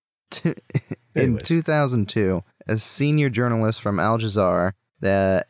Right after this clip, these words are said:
Speaker 1: Arabic television station, was taken to a hideaway in Pakistani city of Karachi. There, the journalist, Sirfuda, interviewed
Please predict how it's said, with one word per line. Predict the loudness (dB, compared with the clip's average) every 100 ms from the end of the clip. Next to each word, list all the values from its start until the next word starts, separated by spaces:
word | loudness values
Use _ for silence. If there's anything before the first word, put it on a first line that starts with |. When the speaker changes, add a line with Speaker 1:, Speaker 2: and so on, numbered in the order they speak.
| -4
Speaker 1:
Arabic | -2 0 0 -2 -4
television | -4 -2 0 0 0 -2
station, | -2 0 0 0 -2 -2 -2 -6 -8
was | -6 -6
taken | -4 -6 -4 -4 -4
to | -2 0
a | 0
hideaway | -2 -4 0 0 0 -2 -4 -6 -10 -6
in | -2 0 0 0 0 -2 -6 -12 _
Pakistani | -4 -4 -4 -4 -2 -2
city | -2 -2 0 0 0
of | 0 -2 -4 -8
Karachi. | -4 0 0 -2 -4 -4 -4 -8 _
There, | -4 -2 0 -2
the | -4
journalist, | -4 -2 0 0 0 -2 -4 -14 -12
Sirfuda, | -4 -2 -2 -2 0 2 0 -4 -6
interviewed | -2 -2 2 2 2